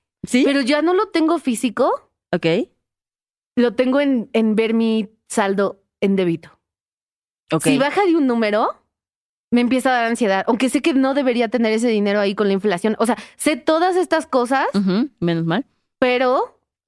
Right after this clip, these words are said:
Speaker 2: me da mucha ansiedad no verlo, todo mi dinero.
Speaker 1: Supongo que ese nivel de sofisticación en donde Jimena ya lo metió al banco es un pasito para los mexicanos en la humanidad.
Speaker 2: Es correcto.
Speaker 1: Pero el ten-, o sea
Speaker 2: Y bajé ya la app del banco.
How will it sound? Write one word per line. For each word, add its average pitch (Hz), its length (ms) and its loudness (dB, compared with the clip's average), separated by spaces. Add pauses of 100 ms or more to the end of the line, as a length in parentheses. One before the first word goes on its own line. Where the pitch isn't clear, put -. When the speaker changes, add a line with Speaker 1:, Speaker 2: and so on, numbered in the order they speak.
Speaker 2:
me 226 200 2
da 233 100 0
mucha 240 320 0
ansiedad 196 400 -2 (120)
no 214 360 -2 (240)
verlo, 196 540 -2 (500)
todo 208 260 0
mi 208 120 0
dinero. 175 500 -2 (380)
Speaker 1:
Supongo 311 440 0
que 285 160 0
ese 269 420 -2
nivel 208 360 -2
de 226 140 0
sofisticación 175 840 -2
en 202 100 -2
donde 175 240 -2
Jimena 185 380 -2
ya 185 140 0
lo 202 120 0
metió 190 280 -2
al 180 120 0
banco 180 440 -2 (320)
es 202 340 -2
un 220 160 0
pasito 208 520 -2
para 170 380 0
los 160 180 -2
mexicanos 170 540 -2
en 170 80 0
la 151 80 0
humanidad. 147 380 -2 (180)
Speaker 2:
Es 269 120 -2
correcto. 311 560 -2
Speaker 1:
Pero 220 180 2
el 220 180 -2
ten-, 247 240 0
o 233 80 0
sea 262 140 2
Speaker 2:
Y 262 40 0
bajé 285 240 -2
ya 330 140 0
la 269 280 0
app 359 140 -10
del 196 180 -2
banco. - 340 -12